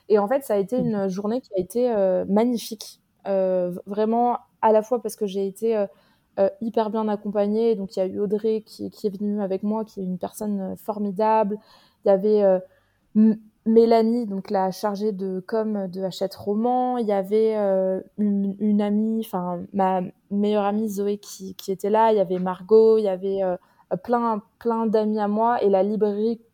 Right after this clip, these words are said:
Speaker 1: Combo, du coup, qui est, qui est à Rou-, Roubaix, euh, euh, est une librairie, euh, exceptionnelle où je me suis direct, euh, sentie très, très bien. Du coup, ça a été, en fait, euh, une très belle journée. Et puis, j'ai pu rencontrer, euh, euh, de très belles personnes. Euh,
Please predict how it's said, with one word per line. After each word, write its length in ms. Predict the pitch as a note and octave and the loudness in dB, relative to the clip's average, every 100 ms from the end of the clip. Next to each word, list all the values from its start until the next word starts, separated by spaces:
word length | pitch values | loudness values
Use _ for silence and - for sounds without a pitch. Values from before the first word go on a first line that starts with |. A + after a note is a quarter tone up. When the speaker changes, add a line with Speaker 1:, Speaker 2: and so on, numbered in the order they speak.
| _ _ | _ _
Speaker 1:
Combo, 360 | - G#3+ G3+ A3+ | -8 -4 -2 -4
du 140 | F#3+ | -6
coup, 140 | - A3 | -10 -14
qui 340 | - F#3+ F#3 | -10 -6 -6
est, 40 | |
qui 140 | F#3 - | -6 -8
est 120 | F#3 | -4
à 140 | F#3+ | -2
Rou-, 200 | F#3 F3 - | -2 -4 -14
Roubaix, 480 | - G3+ A3+ A#3+ | -10 -2 4 4
euh, 120 | G#3+ F#3 _ _ _ _ - | 2 -2 _ _ _ _ -2
euh, 100 | F#3+ | 2
est 240 | F#3+ G3+ - | 2 0 -2
une 260 | G#3+ G3+ - | -2 -2 -2
librairie, 500 | G3 G#3 G3 A3+ A3+ | 0 0 0 -2 0
euh, 100 | F#3 - | 0 -2
exceptionnelle 640 | G#3 - A3 - A3 A3+ | -6 -4 -6 -2 -2 -2
où 40 | G#3+ | -4
je 100 | F#3+ | -8
me 60 | |
suis 200 | F#3+ - | -10 -12
direct, 460 | F3+ F#3 G#3 A3 - | -10 -4 -2 -4 -4
euh, 120 | G3 | -4
sentie 600 | F#3 - - G3 F#3+ - | -4 -8 -8 -8 -8 -14
très, 180 | - - | -12 -8
très 180 | A3 G#3+ | -4 -4
bien. 140 | G#3+ | -2
Du 100 | A3+ G3+ | -4 -8
coup, 100 | A#3 | -8
ça 140 | G#3+ | -2
a 20 | |
été, 200 | F#3+ G#3 | -2 0
en 120 | G#3+ | -4
fait, 260 | F#3+ A3+ A3+ | -2 -6 -4
euh, 120 | G#3 G3 _ _ _ - | -4 -6 _ _ _ -4
une 160 | G3+ | -2
très 180 | G3+ A#3 | 0 0
belle 220 | A3 A3+ | 2 2
journée. 480 | G#3 G#3+ A3 B3 B3+ | 0 -2 0 0 0
Et 60 | A3 | -2
puis, 160 | - | -4
j'ai 100 | F#3+ | -6
pu 160 | F#3+ G#3 | -6 -4
rencontrer, 760 | F#3+ G3+ G3+ G#3 G3+ - A#3 | -4 -4 -6 -6 -8 -2 0
euh, 140 | A3+ F#3+ - _ _ - | 2 0 -2 _ _ -2
euh, 180 | G3 F#3+ | 4 4
de 200 | F3 F#3+ | 2 -4
très 240 | F#3 - A#3+ | -8 -2 2
belles 200 | B3 A3+ | 2 0
personnes. 560 | G#3+ - A3+ A#3 B3+ | -4 -4 0 2 2
Euh, 260 | A3+ F#3 | 0 -2